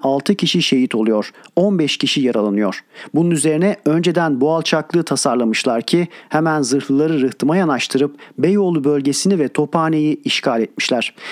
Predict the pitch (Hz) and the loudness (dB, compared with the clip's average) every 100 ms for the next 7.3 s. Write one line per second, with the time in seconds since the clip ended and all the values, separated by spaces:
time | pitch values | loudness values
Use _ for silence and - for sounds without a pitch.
0 | - 190 202 180 175 175 185 214 175 175 | 0 2 4 2 2 2 0 0 0 0
1 | 175 170 165 160 160 160 151 123 - 123 | 0 0 0 0 0 0 0 -2 -2 -2
2 | 120 - - 127 202 - - - - 165 | -2 -4 -2 -2 -2 -6 -14 -14 -2 0
3 | 170 170 269 277 - - 208 196 180 151 | 0 0 0 0 -4 -2 2 2 2 2
4 | 214 220 - 160 127 143 190 - - 151 | 2 2 2 -2 0 0 -2 -6 -2 0
5 | 139 180 190 165 143 180 190 190 - 160 | 2 0 0 0 0 0 0 0 0 0
6 | 147 151 151 151 139 - 147 127 127 120 | 0 0 0 0 0 0 0 0 0 2
7 | 107 101 101 | 2 0 -2